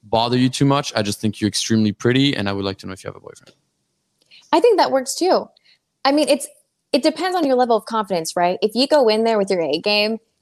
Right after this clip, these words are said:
Speaker 2: and if some guy did that to me and they were so confident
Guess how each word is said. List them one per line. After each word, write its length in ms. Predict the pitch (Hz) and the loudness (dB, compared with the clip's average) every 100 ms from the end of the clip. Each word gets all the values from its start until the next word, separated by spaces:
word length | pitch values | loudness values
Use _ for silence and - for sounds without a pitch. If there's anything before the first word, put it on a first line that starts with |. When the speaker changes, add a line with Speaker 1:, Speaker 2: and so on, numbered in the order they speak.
| _ _ | _ _
Speaker 2:
and 320 | 208 208 202 196 | 0 2 2 0
if 160 | 214 | -4
some 180 | - 311 | -2 0
guy 140 | 349 285 | 2 2
did 100 | 233 | 4
that 180 | 226 | 2
to 120 | 220 202 | 2 -2
me 440 | 185 180 247 311 _ _ _ _ | -2 0 -2 -4 _ _ _ _
and 160 | - 233 | 0 4
they 80 | 214 | 4
were 100 | 220 | 4
so 140 | 220 226 | 2 -2
confident 680 | 208 180 196 254 285 294 | 0 0 0 -2 0 -2